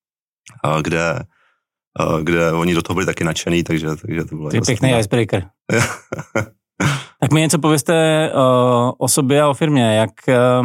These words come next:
Speaker 2: jak se stane, že, eh, duší pianista se vrhne na, na I T a vybuduje středně velkou firmu? Software house.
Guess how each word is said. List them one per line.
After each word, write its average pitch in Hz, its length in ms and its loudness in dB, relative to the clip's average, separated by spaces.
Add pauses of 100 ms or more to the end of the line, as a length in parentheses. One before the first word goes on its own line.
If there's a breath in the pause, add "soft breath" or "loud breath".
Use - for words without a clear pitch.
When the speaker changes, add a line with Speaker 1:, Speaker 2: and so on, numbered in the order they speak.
(280)
Speaker 2:
jak 113 200 -2
se 143 100 2
stane, 127 460 2
že, 120 120 2
eh, 123 380 2 (1200)
duší 117 960 2 (640)
pianista 110 880 2
se 107 240 -2
vrhne 107 360 0
na, 101 520 2
na 104 220 0
I 101 100 -2
T 107 220 0
a 101 40 4
vybuduje 101 680 0 (600)
středně 104 380 -2
velkou 104 680 0 (480)
firmu? 95 300 0 (1400)
Software 104 320 0
house. 95 320 0